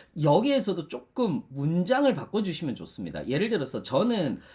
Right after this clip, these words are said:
저의 성장 가능성을 중요하게 생각합니다."라고 이렇게 얘기를 하기보다는, 어, 예를 들어 볼게요. 예를 들어서,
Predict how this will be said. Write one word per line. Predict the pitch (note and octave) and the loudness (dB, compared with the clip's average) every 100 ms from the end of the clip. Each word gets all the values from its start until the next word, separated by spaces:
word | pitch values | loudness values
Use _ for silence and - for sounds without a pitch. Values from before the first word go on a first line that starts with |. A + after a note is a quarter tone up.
| - | -14
저의 | - C#3+ A3 A3 | 0 2 4 0
성장 | B3 B3 A#3 F#3 | -2 -2 -2 -4
가능성을 | A#2 C#3+ F#3+ F#3+ D#3+ D3 C#3+ G#3 B3+ A#3+ | -4 -2 -4 -4 -4 -2 -2 -2 -2 -4
중요하게 | - C3+ D#3 E3 C#3 | -6 -2 -2 -2 -4
생각합니다."라고 | F3 E3+ E3+ F3 E3 D3 B2+ F#2 G#2 D#3 | -6 -4 -4 -4 -4 -4 -2 -2 -2 -2
이렇게 | E3 F#3 D3+ | -2 -2 -4
얘기를 | F#2 G2 D3+ D3+ C3 - | -4 -4 -4 -4 -8 -12
하기보다는, | - B3 A#3+ D#3 G2+ G2 E2+ A#2 B2 F#2 C2+ - - - - - | -8 -6 -4 -4 -6 -6 -4 0 0 -2 -6 -10 -20 -20 -20 -4
어, | G2+ F#2+ F#2+ F2 - A2+ | 2 4 4 2 -2 -4
예를 | A#2 D3+ A3+ A#3+ | 2 2 2 2
들어 | G3 C#3 | 2 0
볼게요. | G2+ F#2 F2 E2+ B2 | -2 -4 -2 -2 0
예를 | G2+ A#2 F3+ | -2 0 0
들어서, | F#3+ A#2+ F#2 - B2 F2 C#2 - | 0 0 -2 -2 -2 -2 -4 -10